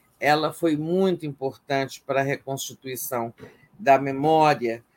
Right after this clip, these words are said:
né, dessa parte aí da Casa da Morte. Ela depois sofreu um estranho acidente que ela, né, parece que, assim, sabe, bateu a cabeça na pia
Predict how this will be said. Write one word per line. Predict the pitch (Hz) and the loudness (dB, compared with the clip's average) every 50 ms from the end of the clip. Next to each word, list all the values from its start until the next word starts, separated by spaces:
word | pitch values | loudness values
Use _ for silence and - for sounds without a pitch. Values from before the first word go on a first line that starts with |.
| _ _ _ | _ _ _
né, | - 135 139 139 139 | -4 -2 0 0 0
dessa | 120 - 127 135 143 139 - 139 | 0 0 0 0 0 0 -2 -8
parte | - _ - 135 131 135 135 131 - - 147 | -8 _ -2 0 2 0 0 -2 -6 -8 -6
aí | 131 127 131 | -6 -4 -6
da | 110 113 127 | -6 -6 -8
Casa | 123 - 123 120 123 117 - - | -6 -4 -4 -4 -4 -4 -6 -8
da | 131 120 | -8 -6
Morte. | 117 120 123 127 135 139 143 143 131 - - 143 139 _ _ _ _ _ _ _ _ - | -6 -4 -2 0 2 2 2 0 -2 -6 -16 -18 -20 _ _ _ _ _ _ _ _ -4
Ela | 143 151 156 160 160 151 143 135 131 | 0 2 4 4 4 4 4 4 4
depois | 127 - 151 151 - - - 135 147 147 151 139 - - - - _ _ _ _ _ | 2 0 -4 -6 -6 -6 -6 -2 0 0 0 -2 -4 -10 -12 -14 _ _ _ _ _
sofreu | - - - - - 160 147 - - 165 165 165 165 156 | -16 -14 -10 -6 -6 -6 -6 -4 -4 0 2 2 2 2
um | 151 151 160 | -2 -6 -8
estranho | 151 - - - - 170 170 190 196 190 180 170 | -8 -8 -10 -10 -6 0 2 4 4 4 2 0
acidente | 156 143 - - - 120 117 143 143 147 151 151 143 - - _ | -2 -4 -6 -8 -10 -10 -6 -4 -2 -2 -2 -4 -6 -10 -14 _
que | - 143 | -2 2
ela, | 135 135 131 131 123 117 107 _ _ _ _ _ _ _ _ _ _ _ _ _ - | 2 2 2 2 -2 -4 -6 _ _ _ _ _ _ _ _ _ _ _ _ _ -12
né, | 127 139 139 | -8 -8 -8
parece | - - 127 139 143 139 - | -6 -4 -2 -2 -2 -2 -6
que, | - - 85 _ _ _ _ | -12 -20 -20 _ _ _ _
assim, | - - - 127 117 | -18 -16 -14 -12 -12
sabe, | 113 - 156 143 120 104 98 | -10 -6 -6 -6 -6 -6 -6
bateu | - 123 123 - - 123 | -8 -8 -6 -4 -4 -4
a | 127 120 | -4 -4
cabeça | - 113 101 98 120 117 - 127 110 | -6 -8 -6 -6 -8 -8 -8 -10 -10
na | 113 113 | -10 -10
pia | 107 _ 165 175 180 160 139 117 - | -10 _ -6 -4 -2 -2 -2 -4 -4